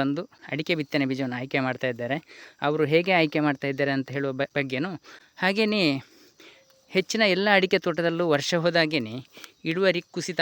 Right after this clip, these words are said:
ಆಗ್ತಾ ಬರ್ತದೆ ಸ್ನೇಹಿತರೆ. ಇದು ಯಾಕೆ ಆಗ್ತದೆ ಅಂತಲೂ ಎರಡು ವಿಷಯದ ಬಗ್ಗೆ ಸ್ವಲ್ಪ ನಾವು ತಿಳಿತಾ ಹೋಗುವ. ನನ್ನ ಸ್ನೇಹಿತರು ಈ ಅಡಿಕೆ ಮರಕ್ಕೆ ಒಂದು ಗುರುತು ಮಾಡಿಬಿಟ್ಟಿದ್ದಾರೆ. ಯಾಕಂತ ಹೇಳಿದರೆ, ಈ ಅಡಿಕೆ ಗಿಡದಿಂದ ಅವರಿಗೆ ಬಿತ್ತನೆ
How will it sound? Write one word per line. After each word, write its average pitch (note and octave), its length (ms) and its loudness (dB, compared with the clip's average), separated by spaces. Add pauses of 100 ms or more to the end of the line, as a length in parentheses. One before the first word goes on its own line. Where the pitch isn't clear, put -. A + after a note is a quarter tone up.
ಆಗ್ತಾ D3 260 0
ಬರ್ತದೆ C3 360 -8
ಸ್ನೇಹಿತರೆ. B2+ 320 -8 (640)
ಇದು F3+ 100 -6 (140)
ಯಾಕೆ F#3 340 2
ಆಗ್ತದೆ D3+ 360 0
ಅಂತಲೂ A3 240 -6 (520)
ಎರಡು F3 240 2
ವಿಷಯದ C3+ 200 -2 (100)
ಬಗ್ಗೆ C3+ 220 -10
ಸ್ವಲ್ಪ D3 200 -4 (120)
ನಾವು C3+ 100 -2 (100)
ತಿಳಿತಾ C#3+ 300 -2 (160)
ಹೋಗುವ. D#3+ 200 -2 (680)
ನನ್ನ E3+ 240 0
ಸ್ನೇಹಿತರು F3+ 440 -2 (540)
ಈ E3 100 -2
ಅಡಿಕೆ E3 280 0
ಮರಕ್ಕೆ D#3 260 -2
ಒಂದು F3+ 120 -10 (420)
ಗುರುತು G3+ 260 2
ಮಾಡಿಬಿಟ್ಟಿದ್ದಾರೆ. C#3+ 600 0 (340)
ಯಾಕಂತ D#3 300 0
ಹೇಳಿದರೆ, E3 280 -6 (480)
ಈ G3 40 -2 (100)
ಅಡಿಕೆ F3 380 0
ಗಿಡದಿಂದ D3+ 380 0
ಅವರಿಗೆ E3 280 0
ಬಿತ್ತನೆ E3 280 -2